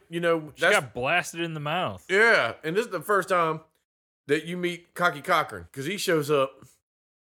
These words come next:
Speaker 1: and he's like, "I'm gonna give her the best medical care ever."
Speaker 2: <laughs> At my fucking mask factory.
Speaker 1: Yeah, like
Speaker 2: Like, bitch, what are you talking about?
Speaker 1: And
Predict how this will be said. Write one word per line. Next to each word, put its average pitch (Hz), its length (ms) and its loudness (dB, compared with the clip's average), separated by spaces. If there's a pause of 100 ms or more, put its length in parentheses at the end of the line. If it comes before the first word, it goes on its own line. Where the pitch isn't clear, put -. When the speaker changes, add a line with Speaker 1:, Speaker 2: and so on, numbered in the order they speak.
Speaker 1:
and 123 100 -6
he's 156 140 -2
like, 135 160 -2 (200)
"I'm 147 100 -4
gonna 139 100 -4
give 135 160 -4
her 135 80 -4
the 123 60 -4
best 120 300 -2
medical 127 340 -4
care 120 320 -4
ever." 104 380 -4 (220)
Speaker 2:
<laughs> - 300 -14
At 139 180 0
my 123 160 -2
fucking 123 460 -4
mask 120 360 -6
factory. 104 420 -6
Speaker 1:
Yeah, 349 320 6
like 269 260 2 (280)
Speaker 2:
Like, 196 240 -8
bitch, 403 280 2
what 330 160 -4
are 320 40 -8
you 294 160 -8
talking 294 380 -4
about? 208 480 -4 (380)
Speaker 1:
And 208 200 0